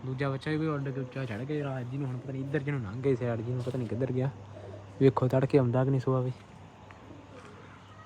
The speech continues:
ਬੱਚੇ ਵੀ ਤਾੜ ਲਏ ਆਪਾਂ ਜਾਲ 'ਚ ਥੱਲੇ, ਨਾ ਰੰਗ ਵੀ ਲਾ ਤਾ, ਇਹਦੇ ਮੈਂ ਕਿਹਾ ਰੰਗ ਦਿਖਾ ਦਈਏ। ਦੂਜਾ ਬੱਚਾ ਤਾਂ ਨਹੀਂ ਵੀ ਆਇਆ ਅੱਜ, ਕੱਲ੍ਹ ਨੂੰ ਦਿਖਾਵਾਂਗੇ ਉਹ। ਤਾੜ ਦਈਏ ਬੱਚੇ ਵੀ, ਨਾਲੇ ਆਪਾਂ ਕਰਦੇ vlog ਦੀ ਐਂਡਿੰਗ।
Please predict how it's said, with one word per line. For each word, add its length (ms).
ਬੱਚੇ 220
ਵੀ 100
ਤਾੜ 240
ਲਏ 160
ਆਪਾਂ 160
ਜਾਲ 220
'ਚ 100
ਥੱਲੇ, 200
ਨਾ 160
ਰੰਗ 220
ਵੀ 120
ਲਾ 160
ਤਾ, 80
ਇਹਦੇ 200
ਮੈਂ 120
ਕਿਹਾ 140
ਰੰਗ 300
ਦਿਖਾ 260
ਦਈਏ। 160
ਦੂਜਾ 200
ਬੱਚਾ 240
ਤਾਂ 80
ਨਹੀਂ 100
ਵੀ 60
ਆਇਆ 280
ਅੱਜ, 140
ਕੱਲ੍ਹ 180
ਨੂੰ 80
ਦਿਖਾਵਾਂਗੇ 400
ਉਹ। 140
ਤਾੜ 220
ਦਈਏ 180
ਬੱਚੇ 240
ਵੀ, 120
ਨਾਲੇ 180
ਆਪਾਂ 160
ਕਰਦੇ 280
vlog 280
ਦੀ 100
ਐਂਡਿੰਗ। 300